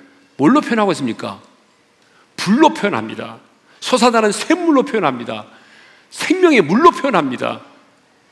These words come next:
왜 그래요? 성령님은 가만히 머물러 계시기를 원치 않는다는 거죠. 끊임없이 일하기를 원하시는 분이십니다. 여러분, 삼손이 한 시대에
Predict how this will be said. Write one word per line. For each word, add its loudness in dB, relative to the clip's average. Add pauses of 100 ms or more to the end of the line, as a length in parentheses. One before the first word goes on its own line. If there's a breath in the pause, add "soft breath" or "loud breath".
(420)
왜 4
그래요? 2 (680 soft breath)
성령님은 2
가만히 -4
머물러 2
계시기를 -4
원치 -4
않는다는 -2
거죠. -10 (580 loud breath)
끊임없이 4
일하기를 0
원하시는 2
분이십니다. -4 (800 loud breath)
여러분, 2
삼손이 0
한 -4
시대에 -2